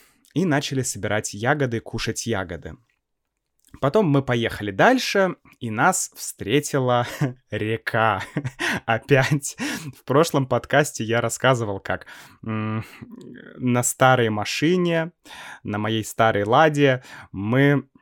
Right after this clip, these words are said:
встретили реку. Я решил проехать через реку, и я, пф,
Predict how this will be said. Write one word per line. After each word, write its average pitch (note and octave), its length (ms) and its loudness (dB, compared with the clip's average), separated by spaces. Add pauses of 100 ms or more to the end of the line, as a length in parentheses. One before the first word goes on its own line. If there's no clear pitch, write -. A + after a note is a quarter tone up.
(120)
встретили A#2 560 -2
реку. C#3+ 640 2 (100)
Я A#2 240 0
решил A2 300 -2
проехать A2+ 540 -2
через G#2 300 -4
реку, D#3 520 4
и A2+ 180 -4
я, A#2 480 0
пф, A2+ 380 -8